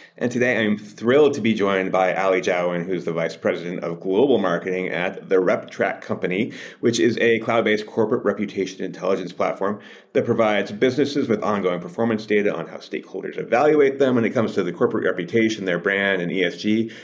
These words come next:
using online surveys and media. And Ali, I'm gonna ask you in a minute to unpack exactly <laughs> what that means for us, but you've got a long career that spans a variety of different roles. And today we're gonna talk about how those roles have helped to develop the campaign strategies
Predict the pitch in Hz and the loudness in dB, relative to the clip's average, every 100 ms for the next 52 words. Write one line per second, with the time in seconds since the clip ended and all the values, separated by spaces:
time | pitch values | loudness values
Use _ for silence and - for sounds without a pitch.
0 | - - 117 104 101 98 101 104 98 101 | -14 -2 0 0 -2 -2 0 0 -2 0
1 | 107 101 101 95 - 104 98 98 101 101 | 2 4 2 0 -2 -2 -2 -4 0 2
2 | 95 101 95 90 87 95 101 101 85 95 | 2 2 -2 -2 -2 0 0 0 -2 -2
3 | - 95 87 90 95 90 - 90 87 98 | -4 -4 -2 -2 -2 -2 -4 -8 -6 -4
4 | 90 92 87 147 147 - 165 117 110 110 | -4 -4 -4 -2 -2 2 2 2 0 0
5 | 117 110 - 117 107 104 - 107 104 - | 2 0 0 2 2 0 0 -2 -2 -8
6 | - - - 123 131 139 117 110 113 127 | -16 -16 0 2 2 2 2 4 4 4
7 | 139 165 160 127 120 110 110 104 - 117 | 2 2 4 4 4 4 4 2 0 0
8 | 110 104 101 104 101 101 98 95 92 98 | 2 2 0 0 0 0 2 2 2 2
9 | 98 98 92 87 98 85 80 80 82 82 | 2 0 0 -2 -2 -2 0 2 0 -2
10 | - - 87 87 92 95 92 98 92 87 | -6 -6 -6 -6 0 2 2 0 -2 -2
11 | 90 87 87 95 98 120 117 110 110 113 | -4 -2 -4 -2 2 2 2 4 2 2
12 | - 104 101 - 98 85 90 107 117 110 | -2 -4 -2 -4 -4 -2 2 4 4 2
13 | 104 117 101 101 - 101 95 92 95 95 | -2 -2 -2 -4 -2 0 2 0 -2 -6